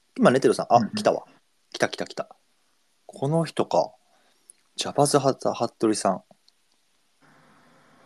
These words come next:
Speaker 1: はいはいはいはいはい。この方は、えっと、今、ドイツにいられるんだ。
Speaker 2: そうみたいですね。
Speaker 1: えー。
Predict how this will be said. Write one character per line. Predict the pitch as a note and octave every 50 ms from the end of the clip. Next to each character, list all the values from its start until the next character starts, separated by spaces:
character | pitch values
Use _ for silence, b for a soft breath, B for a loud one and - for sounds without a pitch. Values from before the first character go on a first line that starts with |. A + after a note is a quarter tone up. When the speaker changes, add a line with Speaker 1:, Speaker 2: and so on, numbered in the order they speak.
| _ _ _ _ _ _ _ _ _ _ _ _ _ _ _ _ _ _
Speaker 1:
は | _ - - - - C3+ C#3 C3
い | A2+ F#2+
は | - A2 G2+
い | G2 F2+
は | - - F2+
い | F2+ E2+
は | - F2 E2+
い | D#2+
は | - - E2
い。 | - - _ _ _ _ - - _ _ _ _ - _ _ _
こ | - F3+
の | G#3+ B3+
方 | - D4+ D4 - C#4+
は、 | C#3+ G#2+ - -
え | A2+ A2+
っ | -
と、 | _
今、 | - F#3+ E3 G2+
ド | - D3+ G#3 E3+
イ | -
ツ | - - B2+
に | A2+ G2+
い |
ら | G2 G2+
れ | G#2+ G#2+
る | G2 E2
ん |
だ。 | E2 - - - - _ _ _ _ _ _ _ _ _ _ _ _ _ _ _ _ _ _ _ _ _ _ _ -
Speaker 2:
そ | - - - - - - F#3+ G#3+ G#3+ G3 F3
う |
み | C3+ A#2+ G#2+
た | B2
い | -
で | -
す | - -
ね。 | - - - _ _ _ _ _ _ _ _ _ _ _ _ _ _ _ _ _ _ _
Speaker 1:
え | G#2 G#2 A#2+ C3 C#3 D3 C#3+ C#3+ C#3+ C#3+ C#3 C#3 C#3 C#3 C#3 C#3 C#3 C#3 C#3 C3+ -
ー。 | _